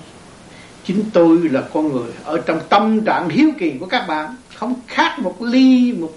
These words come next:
tí nào hết, một thứ mà thôi. Nhưng mà ngày hôm nay tôi đã kinh nghiệm, tôi thấy rõ rồi. Chúng ta phải tu, chúng ta phải tháo gỡ, chúng ta mới biết nguyên căn của chúng ta.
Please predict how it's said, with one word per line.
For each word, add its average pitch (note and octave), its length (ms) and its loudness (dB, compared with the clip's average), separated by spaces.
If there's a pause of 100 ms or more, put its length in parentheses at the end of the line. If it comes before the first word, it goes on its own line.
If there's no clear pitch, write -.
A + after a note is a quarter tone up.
tí C4+ 200 -4
nào E3 220 0
hết, F3+ 200 -8 (720)
một D3 220 -14
thứ C4+ 280 0
mà E3+ 260 -2
thôi. A#3 280 0 (960)
Nhưng F#3+ 140 -2
mà F3+ 80 0
ngày D3+ 240 2
hôm E3+ 140 0
nay F#3+ 220 -2
tôi F#3 160 -2
đã F#3 100 0 (480)
kinh E3 200 0
nghiệm, B2+ 340 -2
tôi C#3+ 100 -12
thấy E3+ 140 -4
rõ B2+ 180 -10
rồi. - 680 -18 (140)
Chúng E3+ 160 -10
ta D3 200 -12
phải D#3+ 80 -10
tu, C#3+ 180 -14 (840)
chúng F#3+ 200 0
ta F#3 120 2
phải F3+ 240 0
tháo F#3+ 220 -4
gỡ, C3+ 260 -8 (440)
chúng C#4 280 6
ta B3 140 2
mới C4 160 2
biết D#4 240 2
nguyên C4 260 2
căn C4 220 0
của C4+ 120 0
chúng D4+ 160 -4
ta. B3+ 300 0